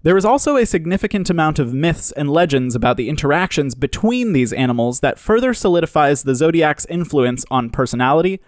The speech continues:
compatibility, and fortune-telling.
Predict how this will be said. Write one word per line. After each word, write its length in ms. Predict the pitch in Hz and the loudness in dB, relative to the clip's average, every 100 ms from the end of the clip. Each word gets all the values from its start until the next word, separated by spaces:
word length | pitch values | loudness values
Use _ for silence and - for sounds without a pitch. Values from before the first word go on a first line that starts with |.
| _ | _
compatibility, 800 | 147 135 160 156 147 156 160 170 - _ | -4 0 0 2 2 2 2 -2 -8 _
and 240 | 143 170 165 | -2 -2 -2
fortune-telling. 840 | 151 151 127 113 98 73 50 | -2 -2 -2 -4 -4 -6 -12